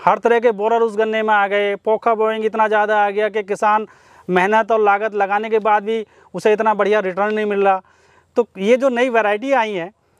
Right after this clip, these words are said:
चाहे उसमें तेरह दो सौ पैंतीस है, पन्द्रह जीरो तेईस है, चौदह दो सौ एक है, जिसके यहाँ से जिस तरह का क्लाइमेट है, जो सूट करे, उन वैरायटियों की तरफ जाना चाहिए। जिससे किसान मेहनत करा तो उसे कहीं ना कहीं प्रॉफिट भी उसे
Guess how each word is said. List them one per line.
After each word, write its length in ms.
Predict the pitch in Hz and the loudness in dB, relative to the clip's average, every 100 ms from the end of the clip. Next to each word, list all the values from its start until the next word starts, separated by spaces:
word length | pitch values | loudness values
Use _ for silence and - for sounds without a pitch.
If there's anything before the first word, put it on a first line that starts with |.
| _ - | _ 0
चाहे 180 | 196 | 0
उसमें 220 | 214 226 226 | 0 -4 -2
तेरह 240 | 208 214 | 0 2
दो 160 | 208 214 | 2 0
सौ 140 | 226 | 0
पैंतीस 400 | 208 202 214 196 | 0 -2 -2 0
है, 160 | 196 196 | 0 2
पन्द्रह 280 | 208 202 | -2 0
जीरो 200 | 202 208 | 0 0
तेईस 360 | 208 196 202 202 | 0 2 2 2
है, 120 | 202 | -2
चौदह 360 | 196 208 208 214 | 0 0 2 2
दो 120 | 208 | 0
सौ 160 | 196 202 | 2 2
एक 200 | 202 185 | 2 2
है, 180 | 196 - - - - | -2 -4 -20 -20 -8
जिसके 240 | 185 202 233 | -6 0 0
यहाँ 140 | 226 | 2
से 140 | 240 | 0
जिस 180 | 208 214 | -2 -2
तरह 140 | 226 226 | 0 0
का 100 | 226 | 2
क्लाइमेट 460 | 208 214 214 208 | 0 0 -2 -4
है, 100 | 208 | -2
जो 140 | 202 214 | 0 -2
सूट 260 | 233 233 | -2 -2
करे, 220 | 202 190 226 _ - - | 0 0 -2 _ -20 -8
उन 100 | 208 | -4
वैरायटियों 420 | 214 208 208 202 220 | 2 2 2 -2 -2
की 40 | |
तरफ 160 | 226 175 | -2 0
जाना 280 | 170 170 | 0 0
चाहिए। 320 | 180 208 233 247 _ _ _ _ _ _ _ - | -4 -2 -2 -2 _ _ _ _ _ _ _ -2
जिससे 520 | 175 - 226 226 196 185 - | -2 2 2 2 -2 -4 -2
किसान 300 | 175 214 226 | 2 2 2
मेहनत 340 | 208 170 220 | 2 2 0
करा 220 | 233 233 | 0 0
तो 100 | 240 | 0
उसे 160 | 233 262 233 - | -2 -2 -2 -2
कहीं 160 | 214 | 0
ना 80 | 220 | 0
कहीं 120 | 226 277 | -4 0
प्रॉफिट 340 | 240 220 214 | 0 0 -2
भी 140 | 196 | -2
उसे 260 | 170 190 | -2 0